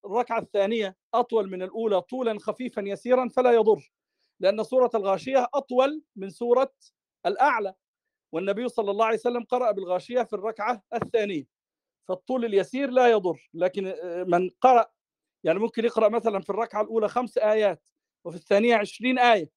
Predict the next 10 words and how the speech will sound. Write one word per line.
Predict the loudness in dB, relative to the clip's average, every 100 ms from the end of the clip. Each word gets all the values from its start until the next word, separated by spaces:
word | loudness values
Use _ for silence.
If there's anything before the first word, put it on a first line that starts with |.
| _
فهذا | -2 0 4
يكره، | 2 2 -4 -6 _ _ _ _ _ _ -6
هذا | -6 -4
خلاف | 0 2 2 -4
السنة، | -16 -8 -6 -2
يكره. | -4 -4 -12 _ _ _ _ _ _ _ _ _ _ _ _ _ _ _ _ _ _ _ _ _ _ _
قال: | 4 6
"ويسن | 6 4 4 4 4
انتظار | 2 2 4 4
الداخل"، | 2 4 4 4 -2